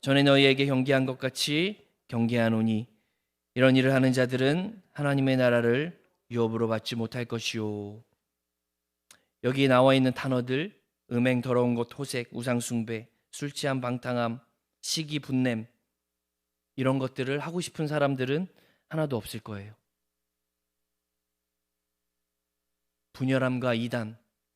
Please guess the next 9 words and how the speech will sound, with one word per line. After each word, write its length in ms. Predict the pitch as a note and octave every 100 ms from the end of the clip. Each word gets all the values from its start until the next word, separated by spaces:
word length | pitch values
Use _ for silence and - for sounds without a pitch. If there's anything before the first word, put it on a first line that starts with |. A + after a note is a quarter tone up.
| -
이런 200 | B2 C3
것들을 560 | B2+ C3 B2 C#3+ D#3+ _ _
쫓는 300 | E3 E3+ E3
사람은 380 | D#3 C#3 C3+ A#2
없을 220 | - A2+
거예요. 140 | A2
근데 200 | A#2+ A2+
문제는 440 | C#3+ C3 C3+ C#3+ F3 _ _ _ _
이런 400 | D3 D#3+ F#3 G#3+